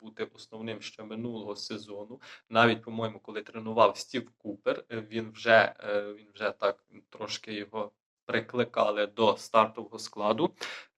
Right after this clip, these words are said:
Е, він набирався досвіду минулого сезону і цього сезону, звичайно ж, став основним. Високий,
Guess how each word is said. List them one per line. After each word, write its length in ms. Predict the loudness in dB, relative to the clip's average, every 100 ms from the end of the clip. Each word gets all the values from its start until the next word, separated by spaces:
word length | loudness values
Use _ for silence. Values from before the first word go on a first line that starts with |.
| -4
Е, 400 | 0 2 0 -2
він 160 | -6
набирався 500 | -8 0 2 2 -2
досвіду 580 | -12 -10 -12 -12 -16 -14
минулого 340 | -14 -10 -8 -10
сезону 360 | -8 -4 -4
і 200 | -4 -10
цього 260 | -10 -10 -10
сезону, 380 | -10 -6 -6 -6
звичайно 460 | -10 -6 -6 -6
ж, 180 | -14 -14
став 240 | -4 -4
основним. 560 | -4 -16 -14 -10 -8 -10 _ _ _
Високий, 1000 | -16 -10 -8 -8 -2 0 -2 -8 -10 -10